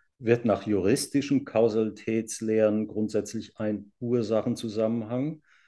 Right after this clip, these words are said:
zwischen den Emis-, Emissionen des einzelnen Unternehmens und dem konkreten Schaden des Klägers verlangt. Also, äh, juristisch geht es im Haftungsrecht dann wirklich in die Tiefe.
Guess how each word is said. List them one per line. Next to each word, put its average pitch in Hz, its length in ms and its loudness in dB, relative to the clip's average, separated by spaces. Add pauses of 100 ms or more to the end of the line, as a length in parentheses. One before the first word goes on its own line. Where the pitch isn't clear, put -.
(180)
zwischen 123 360 0
den 113 280 2
Emis-, 113 520 -2
Emissionen 110 680 0
des 95 340 -4
einzelnen 107 720 -2
Unternehmens 131 920 0
und 127 240 4
dem 107 220 2
konkreten 120 760 0
Schaden 104 720 -2 (340)
des 101 200 -4
Klägers 104 760 4
verlangt. 101 680 2
Also, 95 480 0 (460)
äh, - 80 -2
juristisch 113 720 4
geht 123 220 4
es 113 120 -2
im 113 160 0
Haftungsrecht 104 880 0
dann 98 420 0
wirklich 110 840 2
in 98 180 -2
die 87 180 -4
Tiefe. 110 640 2